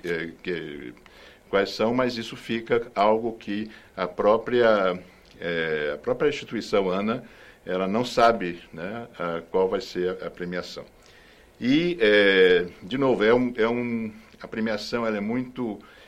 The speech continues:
esperada, é, e é muito comentada. E não, mas nesses vinte anos de ana, nós temos aí, assim, essa, essa dupla, é,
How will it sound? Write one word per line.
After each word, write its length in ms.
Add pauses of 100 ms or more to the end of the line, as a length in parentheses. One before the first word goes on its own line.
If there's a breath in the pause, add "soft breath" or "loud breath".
esperada, 720 (760 soft breath)
é, 440
e 120
é 20
muito 240
comentada. 640 (400 soft breath)
E 80
não, 220
mas 180
nesses 300
vinte 280
anos 560
de 140
ana, 380 (560 soft breath)
nós 240
temos 320
aí, 340
assim, 280
essa, 180
essa 580 (220)
dupla, 500 (720 soft breath)
é, 560